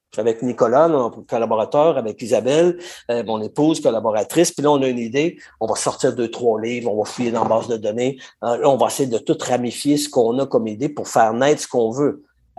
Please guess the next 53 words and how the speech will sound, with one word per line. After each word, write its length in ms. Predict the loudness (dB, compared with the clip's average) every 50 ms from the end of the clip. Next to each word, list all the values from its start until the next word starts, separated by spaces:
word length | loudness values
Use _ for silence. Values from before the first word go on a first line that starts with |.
| -14 -14 -14 -20 -20 _ _ _ -10
Un 180 | -6 -6 -6 -6
système 460 | -6 -8 -8 -6 -2 2 2 2 4
d'intelligence 560 | 2 0 0 -2 -4 -4 -4 -4 -4 -2 -4
artificielle, 360 | -4 -6 -2 2 4 4 4
je 80 | 4 2
paye 140 | 0 -2 0
sur 160 | 0 -2 -2
un 60 | -2
Python, 280 | -4 -4 0 0 0 0
je 100 | 0 -2
me 80 | -2 0
mets 80 | 0
à 40 | -2
discuter 380 | -2 -4 -8 -12 -8 -2 0 0
avec, 320 | 0 2 0 -2 -2 -4 -16 -18 -8
c'est 140 | -4 -2 -2
ce 80 | 0 2
qu'on 160 | 2 4 4
va 100 | 4 4
démontrer 640 | 4 4 4 4 6 4 4 2 0 -2 0 2 2
à 200 | 2 0 -2 -4 -4
E 220 | -2 -2 -2 -4 -4 -6 -4 -2 0
A 240 | 2 2 2 2 0
I, 60 | 0
on 140 | -4 -6 -6
va 160 | -6 -6 -6
faire 380 | -6 -2 2 2 4 4 2
une 100 | 0 0
expérimentation 840 | -2 -4 -4 -4 -4 -4 -2 -2 -4 -4 -4 -4 -4 -4 -2 0 0
en 80 | 0 -2
direct. 460 | -2 -4 -4 -2 -2 -2 -2 -4 -6 -10 -12 -14 -12 -8 -6
Je 300 | -4 -4 -2 -4 -4 -4
suis 240 | -4 -2 -2 0
chef 420 | 0 0 2 2 2 2 2 0 -2
à 80 | -6
Tokyo, 640 | -2 0 0 0 0 -2 -4 -4 -2 0 0 0 -2 -6 -10 -12 _ -4
en 100 | -4 -4
ce 140 | -2 2
moment, 420 | 2 2 4 2 2 2 2 2 0
un 60 | 0
chef 240 | 0 0 0 -2 0
japonais, 500 | 0 -2 0 0 0 -2 0 0 -2 -2
j'ai 120 | -2 -2
envie 200 | -4 -2 -4 -4
de 60 | 0
faire 180 | 0 0 2 2
un 140 | 0 0 -2
plat 400 | -2 0 2 4 4 4 2 -2
à 100 | -10 -8
partir 360 | -4 -4 -4 -4 -4 -4 -4
de 100 | -4 -4
sauce 300 | -4 -2 -2 -2 -2 -2
soya. 340 | -2 -2 -2 -2 -4 -6 -6